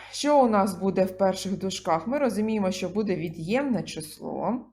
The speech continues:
Додамо окремо цілі і дробові частини. Отже, у нас буде мінус сім плюс п'ять дванадцять.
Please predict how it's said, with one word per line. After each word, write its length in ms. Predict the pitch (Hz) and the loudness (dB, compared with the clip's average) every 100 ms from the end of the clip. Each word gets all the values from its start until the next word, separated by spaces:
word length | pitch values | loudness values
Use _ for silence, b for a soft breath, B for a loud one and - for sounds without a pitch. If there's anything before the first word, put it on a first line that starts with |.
| B B B B B - | B B B B B -6
Додамо 640 | 190 202 208 233 302 - | -2 2 2 4 2 0
окремо 560 | 185 - 196 185 175 | -2 -2 0 0 -2
цілі 560 | 170 - 196 247 330 330 | -6 -8 -6 -2 0 -2
і 140 | - | -2
дробові 500 | 170 180 165 160 196 | -4 -4 -2 -2 -4
частини. 720 | 220 208 196 - 165 147 139 - b b b _ | -4 -4 -6 -8 -6 -4 -6 -10 b b b _
Отже, 320 | 196 180 180 | -2 0 0
у 60 | 180 | 0
нас 240 | 175 190 | 0 -2
буде 380 | - 151 147 147 | -4 -6 -6 -6
мінус 920 | 160 196 202 175 165 214 254 - - _ | -4 0 0 0 -4 -4 -6 -12 -18 _
сім 500 | - - 214 285 285 | -14 -8 -6 -4 -6
плюс 280 | 214 214 220 | -4 -4 -4
п'ять 480 | - 185 151 151 - | -6 -2 -2 -2 -6
дванадцять. 1200 | 165 208 196 170 165 156 151 - 208 233 220 | 0 0 2 0 -2 -2 -6 -6 -4 -4 -6